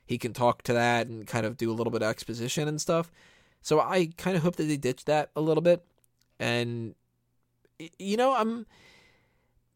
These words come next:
a little bit kind of like, uh, this is the, a, a huge nitpick as far as, like, not, like, a big problem, but a nitpick in the huge sense of,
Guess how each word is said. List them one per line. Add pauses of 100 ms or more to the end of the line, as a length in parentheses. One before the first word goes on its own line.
(220)
a
little
bit
kind
of
like,
uh,
this
is
the,
a,
a
huge
nitpick
as
far
as,
like, (800)
not,
like,
a
big
problem, (220)
but
a
nitpick (320)
in
the
huge
sense
of,